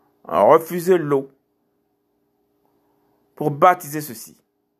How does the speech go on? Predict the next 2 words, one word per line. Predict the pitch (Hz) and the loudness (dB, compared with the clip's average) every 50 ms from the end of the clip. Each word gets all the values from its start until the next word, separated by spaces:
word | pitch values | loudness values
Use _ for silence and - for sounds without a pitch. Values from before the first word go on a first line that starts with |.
| _ _ _ _ _ _ _ _ _ _ _ _ _ _ _ _ _ _ _ _ _ _ _ _ _ _ _ _ _ _ _ _ _ _ _ _ _ _ _ _ _ _ _ _ _ _ _ _ _ _ _ _ _ _ | _ _ _ _ _ _ _ _ _ _ _ _ _ _ _ _ _ _ _ _ _ _ _ _ _ _ _ _ _ _ _ _ _ _ _ _ _ _ _ _ _ _ _ _ _ _ _ _ _ _ _ _ _ _
qui | - 156 165 | -6 0 2
ont | 170 165 156 156 - | 2 2 2 0 -6